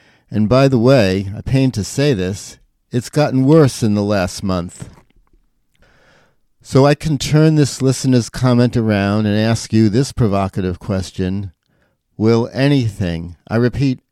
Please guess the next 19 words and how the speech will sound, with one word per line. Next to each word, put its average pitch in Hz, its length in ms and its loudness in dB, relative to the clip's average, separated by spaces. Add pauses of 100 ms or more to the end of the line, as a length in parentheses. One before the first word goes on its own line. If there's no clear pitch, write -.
(120)
anything, 120 720 -2
succeed 127 680 -4
in 110 140 0
reducing 117 760 0 (320)
and 107 160 -2
even 120 400 0
someday 120 480 0
eliminating 113 680 2
crime 98 580 -4 (220)
except - 720 -6 (260)
some 107 320 -2
form 104 400 0
of 98 140 -4
spirituality? 92 1200 -6 (680)
Except - 680 -6
some 101 280 -6
form 98 320 -4
of 90 140 -6
spirituality. 90 1120 -6